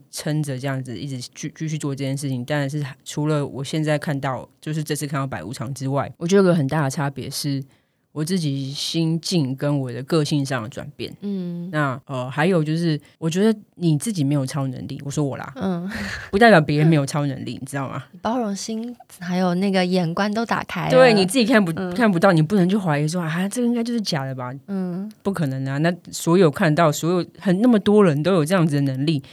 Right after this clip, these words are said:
Speaker 2: 嗯。
Speaker 1: 台湾修行者，台湾有这些能力的人这么多，大家都是傻子吗？呃，我自己的想法是一点一点在改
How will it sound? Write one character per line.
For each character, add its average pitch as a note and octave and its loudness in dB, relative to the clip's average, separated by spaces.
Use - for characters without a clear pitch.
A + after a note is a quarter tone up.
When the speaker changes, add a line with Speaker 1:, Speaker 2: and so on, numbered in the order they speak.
Speaker 2:
嗯。 F#3+ -4
Speaker 1:
台 E3+ 2
湾 G3 6
修 G3 4
行 D3+ 2
者， C#3 0
台 C#3+ 0
湾 D#3+ 4
有 D#3+ 4
这 C#3+ 0
些 E3 4
能 C#3+ 2
力 D#3 0
的 C3+ -4
人 C3+ -4
这 F3+ -2
么 D3+ 2
多， B2+ -6
大 F3 -2
家 D#3+ 6
都 D#3+ 4
是 D3 -2
傻 - -6
子 - -10
吗？ B2 -6
呃， C#3+ -2
我 C#3 -2
自 D3+ -4
己 D#3+ 2
的 C#3+ 2
想 C#3+ -2
法 B2+ -2
是 D3 -2
一 A#2+ -4
点 B2 -6
一 C#3 -2
点 B2 -4
在 B2+ -8
改 - -10